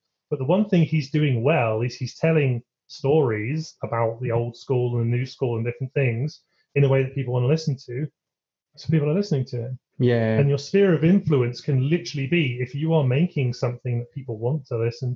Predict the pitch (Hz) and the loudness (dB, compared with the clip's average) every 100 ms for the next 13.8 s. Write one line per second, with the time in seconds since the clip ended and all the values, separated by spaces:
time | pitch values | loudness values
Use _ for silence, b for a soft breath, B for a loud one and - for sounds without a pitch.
0 | - 117 127 151 _ _ 147 139 151 - | -6 -6 -6 -8 _ _ 0 2 2 0
1 | - 139 135 123 117 110 143 131 117 131 | -6 0 0 0 -2 -2 -4 -4 -6 -16
2 | _ _ _ 127 123 180 135 117 135 120 | _ _ _ 0 0 0 -4 -2 0 2
3 | 143 - 131 131 - 139 123 123 123 117 | 0 -2 -6 -8 -6 -4 -2 -2 -4 -4
4 | 127 127 127 120 123 143 117 123 - 123 | -6 -4 -4 -4 -4 -4 -4 -8 -4 -2
5 | 127 - _ _ _ - 123 120 135 135 | -2 -6 _ _ _ -2 2 4 2 2
6 | 135 131 131 127 135 - - _ _ 127 | 2 2 0 -6 -12 -12 -20 _ _ -10
7 | - 131 120 123 120 - - - - 123 | -6 -8 -8 -6 -6 -8 -18 -18 -14 -8
8 | 123 123 - 151 160 - 107 110 127 131 | -6 -6 -4 -4 -4 -4 -4 -4 -6 -6
9 | 120 120 123 131 127 123 - _ _ _ | -4 -2 2 2 2 0 -4 _ _ _
10 | _ - 127 117 120 113 139 135 120 113 | _ -6 -2 2 2 0 -2 -2 0 -2
11 | - _ - 127 110 113 - _ - 127 | -6 _ -2 -2 -2 -6 -8 _ -6 -4
12 | 127 - 117 110 - 120 120 - 117 123 | -4 -6 -8 -8 -6 -4 -2 -2 -2 -2
13 | 131 - - 117 113 113 107 110 | -2 -6 -10 -6 -4 -4 -4 -8